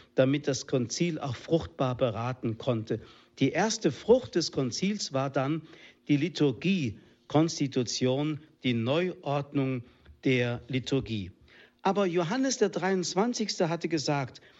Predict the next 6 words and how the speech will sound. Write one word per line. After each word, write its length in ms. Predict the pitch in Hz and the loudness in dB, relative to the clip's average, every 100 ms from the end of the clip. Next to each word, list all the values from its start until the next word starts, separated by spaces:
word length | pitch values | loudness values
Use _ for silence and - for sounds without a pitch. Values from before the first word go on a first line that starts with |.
| - _ | -20 _
die 160 | 135 120 | -2 0
Hauptaufgabe 1300 | - 214 277 - - _ 185 208 - - 131 120 120 | 0 2 2 0 -12 _ 2 2 0 -2 -2 -2 -4
des 180 | 113 - | -6 -4
Konzils 640 | 131 120 - 214 208 - | -2 -2 -2 -2 -4 -2
liegt 280 | 151 143 - | -2 0 -2
darin, 500 | 123 127 185 220 | 0 0 -4 -6